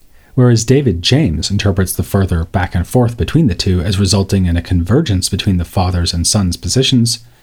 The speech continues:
Julie Mabey sees no concession on Ani's part.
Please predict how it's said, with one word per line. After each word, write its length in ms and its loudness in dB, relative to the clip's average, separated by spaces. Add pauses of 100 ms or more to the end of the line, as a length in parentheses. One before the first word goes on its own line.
(100)
Julie 360 2
Mabey 520 2 (160)
sees 320 0
no 200 2
concession 540 0
on 220 -2
Ani's 300 -2
part. 320 -4